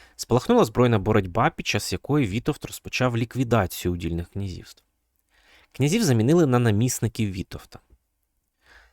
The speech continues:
Завдяки таким діям Вітовт сприяв централізації та зміцненню незалежності Великого князівства Литовського, і Кревську унію фактично було скасовано. Е,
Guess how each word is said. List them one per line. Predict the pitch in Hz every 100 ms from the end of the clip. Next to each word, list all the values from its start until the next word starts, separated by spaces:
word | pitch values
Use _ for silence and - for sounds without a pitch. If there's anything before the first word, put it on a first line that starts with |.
| _
Завдяки | 104 131 139 127
таким | 120 - 104
діям | 95 123 165 214
Вітовт | 135 151 180 -
сприяв | - 101 104 143
централізації | - 127 - 95 87 98 131 - 131
та | 95
зміцненню | 90 92 120 - 113 98
незалежності | 90 87 95 127 139 - 98
Великого | 101 - 92
князівства | 92 87 85 -
Литовського, | 85 - 147 185 - - 160 165 - - -
і | -
Кревську | - 226 - 107
унію | 123 156 156
фактично | - - - - - 135
було | 98 87
скасовано. | 95 - 120 - - - - - - _ _ _ _ _ _ _ _ _ _ _ _ _ _ _ _ _ _ _ _ _ _ _ _ _ _ - -
Е, | 117